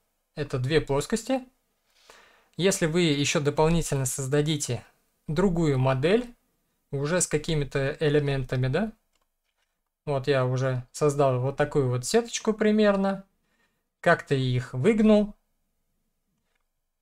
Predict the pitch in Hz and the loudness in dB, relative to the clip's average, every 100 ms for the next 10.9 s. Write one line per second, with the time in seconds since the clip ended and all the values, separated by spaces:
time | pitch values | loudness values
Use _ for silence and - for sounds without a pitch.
0 | - 143 135 127 - - _ _ _ _ | -14 -8 -4 -4 -6 -10 _ _ _ _
1 | _ _ _ 151 151 175 170 139 123 123 | _ _ _ 0 2 4 4 4 0 -2
2 | 147 123 120 127 - 202 208 - 165 151 | -2 -2 -2 -4 0 0 0 0 2 2
3 | - 131 131 147 220 220 202 202 _ _ | 0 -6 -2 6 6 6 2 0 _ _
4 | _ _ _ _ _ _ _ _ _ _ | _ _ _ _ _ _ _ _ _ _
5 | _ _ _ _ _ 151 139 135 135 - | _ _ _ _ _ -4 -2 0 -2 -4
6 | - 160 151 165 160 170 143 131 113 - | -2 2 6 6 6 4 2 0 -4 -10
7 | _ 151 135 147 127 123 - 139 208 269 | _ -6 2 2 2 -2 0 2 2 2
8 | _ _ _ _ _ _ _ _ _ _ | _ _ _ _ _ _ _ _ _ _
9 | _ 156 147 147 135 131 135 135 135 170 | _ -6 -2 0 0 -2 -2 -2 2 2
10 | 240 233 226 220 - - 202 196 196 | 2 2 2 2 -2 0 2 4 2